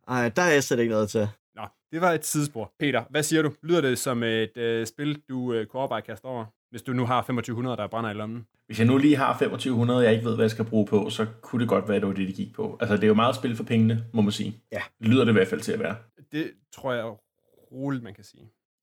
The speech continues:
Speaker 2: Egentlig havde vi måske også overvejet, om vi lige skulle snakke med nogle af de andre spil, som ligesom matcher, I har lige nævnt Time Story selv, både univers og stil, der kan man jo også komme forbi Arkham Horror og nogle af de andre Cthulhu-spil.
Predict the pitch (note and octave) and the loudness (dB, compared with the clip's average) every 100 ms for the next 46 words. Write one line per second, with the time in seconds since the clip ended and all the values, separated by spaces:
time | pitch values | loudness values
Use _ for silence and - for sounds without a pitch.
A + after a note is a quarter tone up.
0 | _ G3+ G#3+ D#3+ D3 B2 E3+ D#3 D3 G3 | _ -2 2 4 4 2 -2 0 0 0
1 | C3+ A#2+ C3+ E3+ - C#3+ D#3 D#3 D3 D3 | 0 -2 -4 -6 -8 -8 -6 -4 -4 -4
2 | C#3+ F3 - D3+ E3 B2 B2+ C3 A#2+ C#3+ | -6 -6 -6 -8 -8 -6 -6 -4 -2 -2
3 | D#3 B2 A#2 B2+ B2+ B2 G#2 - C3+ D3 | -4 -6 -4 -4 -4 -4 -6 -10 -8 -8
4 | A2+ G2+ G#2 - F3 - _ C#3 C3 C#3 | -8 -14 -10 -6 -6 -6 _ -6 -4 -4
5 | B2 A#2 A#2 B2+ C3+ - E3+ D3 C3 B2 | -4 -8 -4 -6 -6 -12 -10 -8 -6 -8
6 | A2+ B2 - _ _ B2 A2 - A2+ - | -8 -8 -12 _ _ -12 -12 -12 -18 -16
7 | A#2+ A2+ - A#2+ A2 B2 B2 G#2+ B2 B2+ | -14 -14 -12 -12 -10 -12 -12 -10 -6 -4
8 | C#3 A2 A2 G#2+ A#2 D3 B2+ E3 F3 - | -4 -4 -6 -8 -8 -10 -10 -6 -6 -6
9 | B2 | -12